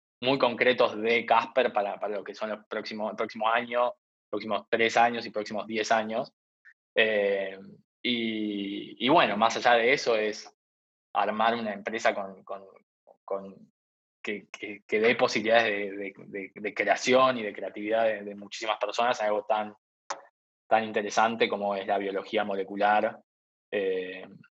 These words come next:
y, y, y las distintas iniciativas que, que estamos haciendo. Así que no sé si en dos años vamos a ser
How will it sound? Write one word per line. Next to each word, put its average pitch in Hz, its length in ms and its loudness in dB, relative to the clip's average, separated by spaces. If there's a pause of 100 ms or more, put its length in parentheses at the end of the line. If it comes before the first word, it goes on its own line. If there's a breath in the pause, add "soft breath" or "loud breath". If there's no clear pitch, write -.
(140)
y, 98 460 -10
y, 98 360 -10
y 98 40 -16
las 95 140 -8
distintas 95 500 -10 (160)
iniciativas 101 560 -4
que, 101 320 -4
que - 80 -10
estamos 104 240 0
haciendo. 101 380 0
Así 107 160 -6
que 107 80 -2
no 107 160 0
sé 113 180 4
si 107 320 -2 (600)
en 104 360 -8 (120)
dos 113 200 4
años 120 300 6
vamos 110 240 4
a 110 120 4
ser 107 140 -2